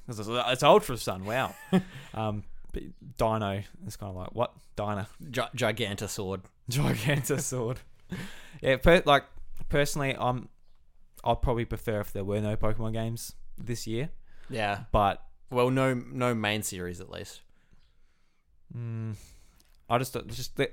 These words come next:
Speaker 1: I just want Game Freak to, like, not rush the next one.
Speaker 2: Yeah.
Speaker 1: We just got, like, the, the lead up to Sword and Shield took a lot of energy out of me <laughs> because of
Speaker 2: Yeah,
Speaker 1: all,
Speaker 2: because
Speaker 1: all,
Speaker 2: of the internet tantrums.
Speaker 1: all of the crap and just, like,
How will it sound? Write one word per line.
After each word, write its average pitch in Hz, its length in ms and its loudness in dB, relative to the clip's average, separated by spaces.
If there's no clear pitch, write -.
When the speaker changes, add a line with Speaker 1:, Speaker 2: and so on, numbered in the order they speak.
Speaker 1:
I 123 80 0
just 131 140 -4
want 123 160 -2
Game 107 180 0
Freak - 220 -6
to, 104 120 -6
like, 98 180 0
not 120 400 -4
rush 104 320 -2
the 107 60 -8
next 104 240 -4
one. - 140 -12
Speaker 2:
Yeah. 95 180 2
Speaker 1:
We 143 100 6
just 147 200 4
got, 131 180 4
like, 107 140 -2
the, 151 180 0
the 147 100 4
lead 143 200 8
up 196 120 4
to 156 60 -4
Sword 147 240 2
and 131 60 -2
Shield 139 360 2
took 117 120 -2
a 127 40 -2
lot 123 180 4
of 117 80 0
energy 127 320 0
out 131 100 0
of 135 60 -2
me 147 120 -6
<laughs> - 180 -4
because 151 300 0
of 135 100 -2
Speaker 2:
Yeah, 101 140 2
Speaker 1:
all, 131 80 -2
Speaker 2:
because 147 240 4
Speaker 1:
all, 104 60 -6
Speaker 2:
of 92 60 -8
the 107 120 0
internet 104 320 -4
tantrums. 104 500 -6
Speaker 1:
all 143 160 6
of 135 80 0
the - 60 -6
crap 127 440 2
and 117 100 -2
just, 131 140 -2
like, 123 140 2